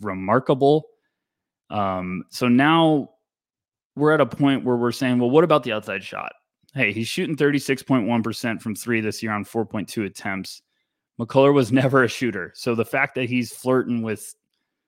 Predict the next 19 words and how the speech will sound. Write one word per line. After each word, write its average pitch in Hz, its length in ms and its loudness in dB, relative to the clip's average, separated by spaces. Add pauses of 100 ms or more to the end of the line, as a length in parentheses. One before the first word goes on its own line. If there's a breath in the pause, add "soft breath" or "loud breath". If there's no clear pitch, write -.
(520)
you 117 140 0
know, 95 160 -2
mid 117 460 0
thirties 127 580 2
to 104 420 -4 (120)
forties, 127 560 0
he 117 80 -6
was 104 280 -8
at 104 140 -8
forty 113 240 -2
percent 107 340 -10
for 110 80 -8
a 107 40 -4
lot 110 200 -2
of 107 40 -4
the 107 80 -6
year, 110 340 -4 (100)
is 101 220 -12 (120)
fantastic. 95 880 -8